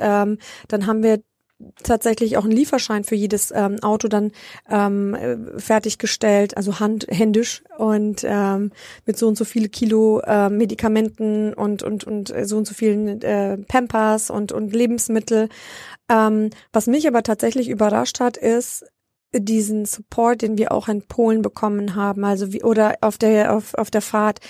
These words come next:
Wir haben an Tankstellen gehalten und ich hab die, natürlich die P K Ws dann getankt und dann an, an der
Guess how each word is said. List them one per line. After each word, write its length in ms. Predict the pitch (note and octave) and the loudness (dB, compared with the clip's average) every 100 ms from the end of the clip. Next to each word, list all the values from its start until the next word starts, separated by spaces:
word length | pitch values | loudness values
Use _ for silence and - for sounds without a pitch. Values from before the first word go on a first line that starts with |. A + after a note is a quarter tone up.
| - - - | -20 -14 -2
Wir 220 | G#3+ G#3+ | 2 2
haben 140 | A3 | 2
an 120 | A3+ | 0
Tankstellen 440 | - A#3+ - A3+ A3 | -2 -4 -2 0 2
gehalten 640 | G#3+ A3 G#3+ G#3+ - G#3+ | 2 2 2 0 0 0
und 200 | G#3+ G3+ | 0 -2
ich 80 | - | -4
hab 120 | G#3 | -2
die, 220 | A3 G#3+ G#3 - - | 2 2 2 -10 -8
natürlich 380 | A3 G#3+ A3 G#3+ | -4 0 2 0
die 80 | A3 | -2
P 160 | G3 | -4
K 160 | A#3 A3+ | 0 2
Ws 140 | G#3+ | 2
dann 160 | A3 G#3+ | 0 0
getankt 400 | G#3+ - A#3 B3+ | 0 2 0 0
und 100 | G#3+ | 0
dann 220 | G#3 G#3 | 0 0
an, 180 | G#3 G#3 | 0 0
an 140 | G#3+ | 2
der 220 | G#3+ G3 | 2 2